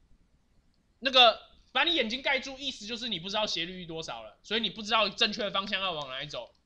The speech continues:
这个时候你要怎么走？左边，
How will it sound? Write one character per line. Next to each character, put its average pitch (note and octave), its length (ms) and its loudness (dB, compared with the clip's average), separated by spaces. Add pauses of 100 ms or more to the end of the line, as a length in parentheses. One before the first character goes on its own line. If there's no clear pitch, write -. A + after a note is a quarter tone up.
(400)
这 C#4+ 100 -4
个 C#4+ 80 2
时 B3+ 80 4
候 C4+ 60 6
你 B3+ 80 4
要 B3 100 6
怎 A#3 80 0
么 F#3 80 -4
走？ D3 320 -2 (1500)
左 F#3+ 140 -6
边， D4 380 6